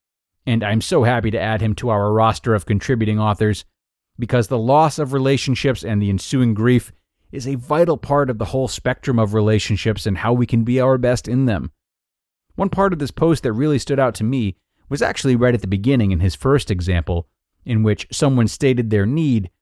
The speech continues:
but then followed up with why they need it.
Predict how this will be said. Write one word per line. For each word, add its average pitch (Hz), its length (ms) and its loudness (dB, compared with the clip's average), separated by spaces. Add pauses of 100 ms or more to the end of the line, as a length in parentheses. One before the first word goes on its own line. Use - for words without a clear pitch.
(320)
but 107 160 -10
then 175 180 2
followed 135 400 4
up 120 140 -2
with 101 120 -2
why 104 400 0
they 107 180 -2
need 101 260 -2
it. - 200 -12